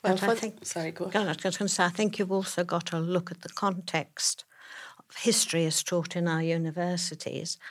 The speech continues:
Speaker 1: Mm.
Speaker 2: It's expensive, um, to do a history degree or any degree, and of course,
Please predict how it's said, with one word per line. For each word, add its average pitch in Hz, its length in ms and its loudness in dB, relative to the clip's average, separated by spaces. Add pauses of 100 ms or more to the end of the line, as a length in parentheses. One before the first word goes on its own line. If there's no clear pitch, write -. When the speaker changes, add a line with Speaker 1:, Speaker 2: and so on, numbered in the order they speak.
Speaker 1:
Mm. 175 60 -18 (520)
Speaker 2:
It's 180 220 0
expensive, 185 1000 2
um, 139 480 0 (720)
to 160 140 0
do 196 180 2
a 160 60 4
history 127 500 0
degree 123 640 -2
or 131 160 -4
any 185 260 2
degree, 123 680 -4 (400)
and 156 220 2
of 165 140 -8
course, 170 420 2